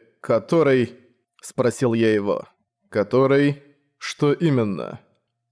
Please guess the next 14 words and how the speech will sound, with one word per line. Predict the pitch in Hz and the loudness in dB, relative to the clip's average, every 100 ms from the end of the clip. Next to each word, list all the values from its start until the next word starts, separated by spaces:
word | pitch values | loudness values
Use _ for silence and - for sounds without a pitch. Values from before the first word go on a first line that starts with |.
| - | -12
«Для | 104 101 107 | -6 -2 0
фальшивки | 123 123 175 - 135 | 0 0 -2 -2 -2
ты | 139 | -2
проделал | 135 131 156 139 120 | -2 0 2 2 2
довольно | 131 139 131 | 2 2 0
серьёзный | 120 139 135 139 | -2 0 0 0
фокус | 131 185 110 | -2 -4 -4
с | 127 | -2
моей | 117 | 0
сестрой. | 110 117 - 123 - - _ _ _ | -2 -6 -4 -2 -2 -8 _ _ _
И | 110 107 | -6 -6
с | - | -2
Синдзюгахарой | 127 123 123 135 131 143 143 | -2 0 0 0 0 0 2
тоже. | 147 95 95 | 2 0 -4